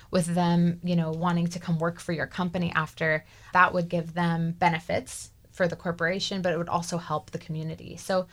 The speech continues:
I was thinking to kind of go into things like that, maybe work with corporations and bring that idea up.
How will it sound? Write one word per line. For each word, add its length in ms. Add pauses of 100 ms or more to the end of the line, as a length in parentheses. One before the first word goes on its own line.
(360)
I 60
was 100
thinking 280
to 60
kind 220
of 80
go 80
into 600 (180)
things 200
like 160
that, 240
maybe 200
work 200
with 140
corporations 760
and 120
bring 220
that 180
idea 420
up. 260